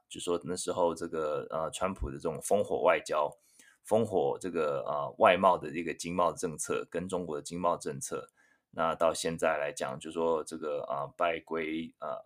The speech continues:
哎，不是，呃，川规败水嘛，就说这个，呃，川普那时候贸易战，然后拜登就接着他并没有任何的改变，那或许这个是一个可以来讨论的一个，一个，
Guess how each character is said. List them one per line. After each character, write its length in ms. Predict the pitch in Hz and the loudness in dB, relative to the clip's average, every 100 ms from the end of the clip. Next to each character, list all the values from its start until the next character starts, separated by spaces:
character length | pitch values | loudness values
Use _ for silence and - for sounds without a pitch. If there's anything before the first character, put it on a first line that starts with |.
| _ | _
哎， 120 | - 87 | -12 -10
不 140 | - | -12
是， 200 | - 67 _ _ - | -12 -16 _ _ -14
呃， 100 | 76 | -10
川 280 | - 127 127 | 0 2 2
规 260 | 120 107 | 2 2
败 200 | 104 98 80 | 4 4 4
水 280 | - - | -2 -8
嘛， 100 | - - _ - _ | -10 -18 _ -20 _
就 100 | - | -6
说 220 | 92 90 | 2 4
这 180 | 87 98 | 4 0
个， 160 | 87 - _ | -2 -4 _
呃， 220 | - 76 | -4 -4
川 240 | 71 101 101 | 0 0 0
普 160 | - | -4
那 100 | 82 | -4
时 100 | 85 | -2
候 80 | 87 | 0
贸 160 | 87 85 | 2 0
易 100 | 78 | -2
战， 220 | 85 73 - | -4 -6 -6
然 80 | |
后 160 | 85 80 | -4 -2
拜 180 | 85 80 | 0 -2
登 200 | 76 80 | -2 -10
就 100 | 78 | -12
接 260 | - 78 | -6 -6
着 240 | 80 80 67 - | -4 -4 -4 -6
他 140 | 85 | -10
并 180 | 82 85 | -6 -6
没 120 | 76 | -4
有 100 | 65 | -4
任 160 | 85 85 | -6 -6
何 100 | 76 | -6
的 140 | 76 | -6
改 220 | 69 57 | -6 -8
变， 280 | - 80 - _ _ _ _ | -6 -8 -8 _ _ _ _
那 100 | 107 | -2
或 160 | 160 | 2
许 160 | 123 85 | 2 0
这 120 | 90 | -2
个 100 | 85 | -2
是 240 | 82 85 85 | -2 -4 -6
一 80 | |
个 400 | 85 78 71 58 - | -4 -4 -2 -6 -8
可 140 | 92 | -6
以 120 | 80 | -4
来 200 | 71 69 | -4 -4
讨 220 | - - | -6 -8
论 180 | - 80 | -6 -4
的 180 | 71 62 | -4 -6
一 60 | 71 | -8
个， 180 | 69 - | -10 -10
一 60 | 71 | -12
个， 240 | 71 - | -14 -14